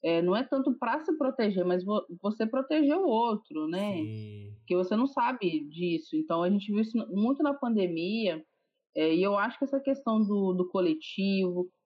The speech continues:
Speaker 1: essa questão do grupo, assim, é, se é, é individualista ou não, eu acho que isso é de uma sociedade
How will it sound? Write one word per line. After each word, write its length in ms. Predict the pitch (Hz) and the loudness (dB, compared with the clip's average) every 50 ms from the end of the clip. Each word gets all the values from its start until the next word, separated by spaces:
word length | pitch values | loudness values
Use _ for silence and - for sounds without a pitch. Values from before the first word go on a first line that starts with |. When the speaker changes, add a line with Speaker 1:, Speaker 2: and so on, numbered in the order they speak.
| - - | -6 -6
Speaker 1:
essa 180 | 170 - 185 | -4 -2 -2
questão 280 | 185 185 185 - 190 185 | -2 -2 -2 0 0 2
do 120 | 185 170 | 2 0
grupo, 520 | 160 151 165 175 190 214 220 214 - 190 165 | 0 0 0 2 4 4 2 2 0 -2 -2
assim, 440 | 170 - - - 196 208 233 247 240 _ _ _ _ _ _ _ _ _ _ _ - | -2 -4 -6 -4 -2 0 0 0 -2 _ _ _ _ _ _ _ _ _ _ _ -4
é, 460 | 160 160 330 - 165 165 160 156 151 147 | -2 0 2 2 2 0 0 0 -2 -4
se 340 | - - - - - 185 180 | -6 -12 -10 -4 0 2 2
é, 320 | 175 175 180 180 180 180 - - - _ _ _ _ - | 4 4 4 2 0 -2 -6 -16 -20 _ _ _ _ -2
é 80 | 175 170 | 0 2
individualista 1200 | 175 175 175 185 175 175 180 170 180 175 156 151 151 160 175 196 208 214 220 214 220 - - | 2 2 0 0 -2 -2 0 0 2 2 2 2 2 2 2 2 4 4 2 2 0 -2 -2
ou 80 | 170 165 | -2 0
não, 220 | 165 175 185 208 | 0 0 0 0
eu 80 | 208 202 | 0 0
acho 220 | 202 214 220 - - | -2 -4 -6 -8 -6
que 80 | - | -6
isso 120 | 214 220 220 | -4 -2 -2
é 60 | 214 | -2
de 100 | 208 240 | 0 0
uma 120 | 226 220 | 0 0
sociedade 580 | 220 - 233 220 233 208 202 202 208 214 202 | 0 -2 -4 -4 -2 -2 0 0 0 0 0